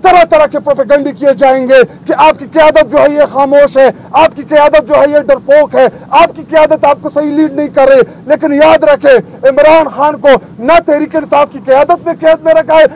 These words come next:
बल्कि उस गलीज निजाम ने जेल के अंदर डाला है, जिसके खिलाफ हमारी जदोजहद है। तो मैं अपने तमाम नौजवानों से कहता हूं कि मेरे नौजवानों, आप लोगों ने पाँच तारीख को सवाबी में आना है, एहतजाजी तौर पे आना है।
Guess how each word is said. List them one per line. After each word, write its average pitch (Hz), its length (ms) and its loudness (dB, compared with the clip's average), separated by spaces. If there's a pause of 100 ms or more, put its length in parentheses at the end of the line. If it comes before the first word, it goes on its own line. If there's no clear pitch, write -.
(160)
बल्कि 277 240 -2
उस 285 260 -4
गलीज 285 300 0
निजाम 311 420 -2
ने 302 100 -6
जेल 277 200 -4
के 269 120 -10
अंदर 269 240 -4
डाला 254 300 0
है, 233 80 2 (260)
जिसके 349 320 -2
खिलाफ 285 340 0
हमारी 277 300 -4
जदोजहद 247 560 -2
है। 220 80 2 (260)
तो 311 100 2
मैं 339 120 2
अपने 320 400 -2
तमाम 320 340 2
नौजवानों 294 500 0
से 277 140 -4
कहता 262 280 -2
हूं 247 160 0
कि - 340 -6
मेरे 330 280 2
नौजवानों, 294 560 2 (320)
आप 349 340 2
लोगों 277 280 0
ने 262 140 -2 (320)
पाँच 339 280 2
तारीख 294 300 0
को 269 240 0 (260)
सवाबी 339 420 2
में 330 120 0
आना 277 300 -2
है, 262 160 2
एहतजाजी 320 840 0
तौर 302 240 2
पे 294 140 -2
आना 277 300 -2
है। 254 200 0